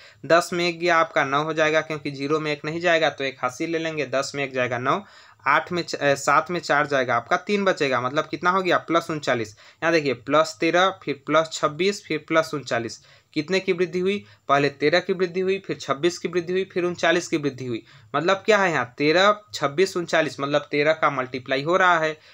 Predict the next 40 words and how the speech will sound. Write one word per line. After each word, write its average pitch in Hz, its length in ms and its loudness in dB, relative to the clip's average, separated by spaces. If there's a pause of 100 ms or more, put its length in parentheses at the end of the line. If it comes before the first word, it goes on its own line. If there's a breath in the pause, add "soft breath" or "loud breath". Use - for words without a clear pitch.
(200 soft breath)
तेरह 151 240 4
एक 139 180 0
कम 127 180 -2
तेरह, 170 500 0
तेरह 139 340 0
दूना 127 320 -4
छब्बीस, 160 680 -4
तेरह 131 220 0
तिया 131 260 -2
उनचालीस, 135 600 -2
तेरह 131 180 -2
का 139 140 0
पहाड़ा 135 300 2
आपको 139 240 2
आता 165 220 4
होगा, 147 220 2
ठीक 165 160 -4
ना। 180 140 0 (320 loud breath)
अब 185 220 2
कितने 208 240 -2
की 208 80 -2
वृद्धि 185 260 -2
होगी? 151 240 0
तेरह 139 280 2
चक्को 139 340 -4
बावन 170 340 2
की 196 120 -6
वृद्धि 185 320 -2
होगी, 160 260 -2
ठीक 202 160 -2
ना। 214 180 -2 (400 loud breath)
अब 151 120 -2
ध्यान 147 200 0
से - 120 -8
समझिए, 127 400 -6
यही 143 360 -4
है 135 180 -2
आपका, 110 320 -2
ठीक 175 160 -8
ना। 208 180 -2